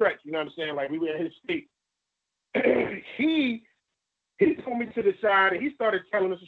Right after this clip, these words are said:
story. Like, these guys, and these guys are, like, breaking them, chopping up game with, with everybody, myself included. Like, I'm a fan, I'm a fan, too. Like, I may have a rapport with them, but I grew up listening, listening to Treach, you feel me? Like,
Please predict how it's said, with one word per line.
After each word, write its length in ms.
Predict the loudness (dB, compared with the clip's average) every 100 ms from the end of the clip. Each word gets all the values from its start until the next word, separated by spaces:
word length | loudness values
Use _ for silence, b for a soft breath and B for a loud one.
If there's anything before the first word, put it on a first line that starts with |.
| -2
story. 280 | 0 2 2
Like, 220 | 0 0
these 120 | -12 -4
guys, 80 | -2 0
and 120 | 0
these 80 | 0
guys 240 | 4 4
are, 60 | 2
like, 180 | -4 -2
breaking 280 | -2 -2 -6
them, 80 | -12 _ -10
chopping 180 | -8
up 140 | -10 -6
game 280 | -6 -4 -8
with, 120 | -8
with 120 | -6
everybody, 560 | -6 -6 -4 -2 -4 -10 _ _ _ _ b -4
myself 400 | -2 2 2 2 -2
included. 460 | -10 -6 -4 -4
Like, 120 | -2 2
I'm 100 | 2
a 60 | 2
fan, 340 | 4 4 4 -2 -6
I'm 120 | -6
a 80 | -2
fan, 280 | 0 2 0
too. 200 | -2 -2
Like, 240 | 0 0 -2 _ _ _ _ _ _
I 80 | 2
may 180 | 4 4
have 220 | 4 0
a 60 | -2
rapport 420 | -6 0 2 2
with 160 | -2
them, 160 | -6 -6
but 120 | 0
I 120 | 0 2
grew 160 | 0
up 60 | 0
listening, 380 | 0 -2 -2 -4 _ _ _ _ -4
listening 380 | -2 0 0
to 60 | 0
Treach, 280 | -2 -2 -2 -4 -16 -20 _ _ _ _
you 100 | -6
feel 200 | 2 2
me? 180 | 2 -4
Like, 360 | 0 0 0